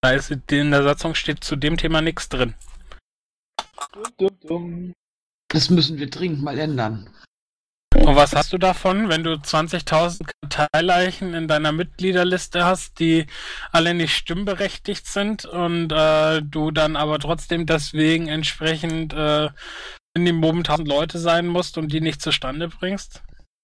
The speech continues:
Speaker 3: Naja, du musst so ein, ähm, so ein Quorum, äh, oder so eine Mindestanzahl musst du natürlich realistisch ansetzen, das ist ja völlig klar.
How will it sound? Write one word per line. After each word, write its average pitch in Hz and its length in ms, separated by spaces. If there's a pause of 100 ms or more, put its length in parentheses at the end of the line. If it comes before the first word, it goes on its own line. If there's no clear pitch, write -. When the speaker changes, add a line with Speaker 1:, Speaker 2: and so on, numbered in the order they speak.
(340)
Speaker 3:
Naja, 127 240
du 123 100
musst 160 240
so 151 120
ein, 139 320 (260)
ähm, 139 540
so 135 140
ein 147 140
Quorum, 156 680 (360)
äh, 143 140
oder 135 300
so 135 100
eine 139 340
Mindestanzahl 147 560
musst 143 240
du 156 40
natürlich 139 320
realistisch - 760
ansetzen, 120 420
das 120 160
ist - 80
ja 135 80
völlig 131 220
klar. 117 180